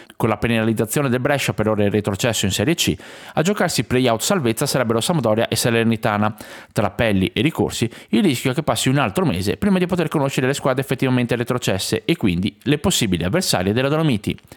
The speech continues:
E nonostante sia il primo anno tra i professionisti, potrebbero anche esserci incroci tra ex. Dovesse retrocedere la Sampdoria, infatti,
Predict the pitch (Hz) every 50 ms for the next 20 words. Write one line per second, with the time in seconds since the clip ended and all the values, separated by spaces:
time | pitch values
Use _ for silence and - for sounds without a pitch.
0 | - - 143 135 117 113 113 107 - 139 127 123 117 - 117 95 - - 143 143
1 | 135 120 113 107 104 98 95 87 - 95 90 - 90 - - 160 127 90 71 -
2 | - 85 82 - - - - - - - 180 202 175 151 139 135 131 127 - 127
3 | 110 - - 123 - 220 226 - 123 92 90 - 123 - 151 147 127 90 - -
4 | - - - - - - - - - - - - - 117 113 123 120 - 123 104
5 | 101 98 110 107 - - 131 110 107 92 85 - - 151 175 151 104 85 85 120
6 | 147 - - - - - 113 117